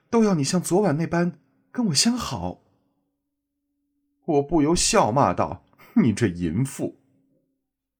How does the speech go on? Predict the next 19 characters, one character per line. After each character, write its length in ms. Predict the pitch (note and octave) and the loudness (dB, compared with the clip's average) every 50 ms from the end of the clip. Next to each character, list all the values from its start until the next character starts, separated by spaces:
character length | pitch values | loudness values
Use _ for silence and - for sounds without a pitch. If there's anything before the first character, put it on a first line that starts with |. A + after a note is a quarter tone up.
| _ _ _ _ | _ _ _ _
李 200 | - G2+ G2+ F2 | -6 -6 -4 -4
青 460 | E2+ - - - G2+ G2+ G2+ G2 F#2+ - _ _ _ | -4 -4 -4 -2 -2 -2 -2 -2 -4 -8 _ _ _
柔 320 | - - E2+ F2 F2 A#2 C#3+ | -8 -4 -2 0 0 0 0
声 240 | C#3 - D#3+ E3 | -2 -2 -4 -2
修 240 | E3 - - G3 G#3 | -2 -2 0 -2 -2
正 240 | G#3 G#3 F#3+ - - _ _ _ _ _ _ _ _ _ _ _ _ _ _ _ _ _ _ _ _ _ _ | 0 -2 -2 -2 -4 _ _ _ _ _ _ _ _ _ _ _ _ _ _ _ _ _ _ _ _ _ _
：“我 100 | - A3+ | -6 -6
只 120 | A3+ - F#3+ | -4 -4 -4
会 140 | - G#3+ A3 | -4 -4 -2
在 100 | - A3+ | -2 -2
你 160 | F#3+ B2+ F#2 | -2 0 0
面 180 | G#2+ F3 G3+ | 0 0 0
前 420 | F3 - - B2+ F#2+ G2+ G#2 A#2 - _ _ _ | -2 -2 -2 -2 -2 -4 -4 -8 -12 _ _ _
才 160 | - - - - | -16 -14 -12 -10
变 180 | - B2 G2+ | -8 -8 -8
成 160 | F#2 - A2+ | -6 -6 -6
淫 260 | G#2+ F2+ F2 F2 E2+ C#3 | -6 -6 -6 -6 -6 -6
妇。” 360 | C#3 - - G#3+ - - _ _ _ _ _ _ _ _ _ _ _ _ _ _ _ _ _ _ _ - - D#3+ - - _ _ _ _ _ _ _ _ _ - - - | -8 -8 -10 -12 -12 -14 _ _ _ _ _ _ _ _ _ _ _ _ _ _ _ _ _ _ _ -16 -14 -14 -16 -18 _ _ _ _ _ _ _ _ _ -20 -12 -6
我 520 | - F2 F#2 F2+ F2+ F#2+ F#2+ G2 F#2 - | -4 -2 0 0 2 2 0 0 -2 -6